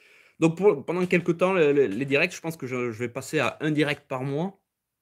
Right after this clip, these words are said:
puisque s'il y a pas matière à dire des choses, ben, je ne dirai rien, je m'abstiendrai de parler.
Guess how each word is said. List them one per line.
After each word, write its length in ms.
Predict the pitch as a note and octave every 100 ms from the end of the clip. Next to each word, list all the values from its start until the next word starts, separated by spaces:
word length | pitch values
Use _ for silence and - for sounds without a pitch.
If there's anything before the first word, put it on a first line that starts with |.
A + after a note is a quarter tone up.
| _ - _ _
puisque 420 | - - B2+ C3+
s'il 160 | A2 -
y 40 |
a 40 | A2
pas 160 | C#3
matière 400 | C#3 C3 - D3
à 60 | B2+
dire 160 | A#2+ A#2
des 80 |
choses, 280 | A2+ D3 C3+
ben, 120 | G2+
je 80 | F#2+
ne 100 | G#2+
dirai 320 | A#2 A2 G2+
rien, 380 | G#2 A2+ D3 F3+ -
je 60 | -
m'abstiendrai 720 | G#2+ - - A#2+ A#2 A2 A#2+
de 60 |
parler. 400 | - A2+ A2 G#3+